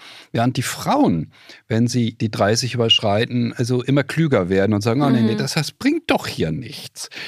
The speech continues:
Speaker 1: Was soll denn dabei rauskommen, wenn ich so tue, als sei ich pflegeleicht?" Mal, wer ist schon pflegeleicht? Bitte. Also, <laughs> meine Waschmaschine hat so ein Programm, ja. Aber die anderen Programme, die sind viel komplizierter, dauern länger und, mm,
Speaker 2: Mhm.
Speaker 1: ja, das ist alles nicht so.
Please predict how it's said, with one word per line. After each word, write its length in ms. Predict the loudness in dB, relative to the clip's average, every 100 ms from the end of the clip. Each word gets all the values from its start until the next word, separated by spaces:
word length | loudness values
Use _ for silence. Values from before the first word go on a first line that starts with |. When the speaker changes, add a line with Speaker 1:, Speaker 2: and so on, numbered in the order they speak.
| -4
Speaker 1:
Was 140 | -2
soll 100 | 2
denn 140 | 2 2
dabei 240 | 2 0
rauskommen, 840 | 0 0 2 0 0 0 0 0
wenn 140 | 0 -2
ich 100 | -2
so 140 | -6
tue, 360 | -6 -4 0 0
als 220 | 0 -2
sei 200 | -2 -2
ich 120 | -4 -10 -20 -20
pflegeleicht?" 560 | -6 0 2 4 2 2
Mal, 180 | -2 0
wer 120 | 0
ist 80 | 0
schon 160 | -4
pflegeleicht? 640 | -4 -2 0 -2 -4 -10 -8 -4
Bitte. 260 | -2 -2 -2 0 -2
Also, 200 | 0 2
<laughs> 260 | 2 4 4
meine 180 | 4 6
Waschmaschine 600 | 4 4 2 4 4 6
hat 160 | 4 2
so 80 |
ein 100 | 0
Programm, 560 | 2 0 2 2 4 4
ja. 340 | 4 4 4 4 2 2
Aber 160 | 2 4
die 120 | 4
anderen 360 | 4 4 4 4
Programme, 480 | 2 2 4 4 4
die 80 |
sind 140 | 4 2
viel 160 | 2
komplizierter, 880 | 2 0 0 -2 0 0 2 2 2
dauern 260 | 4 4 4
länger 580 | 2 2 4 4 2 2
und, 180 | 2 0 -4 -12 -12 -8
mm, 120 | -2 2 2
Speaker 2:
Mhm. 260 | 0 -2 -4 -2
Speaker 1:
ja, 180 | 0 2
das 180 | 2 -2
ist 160 | -4 -2
alles 320 | 0 0 0
nicht 180 | -2 0
so. 360 | 2 2 0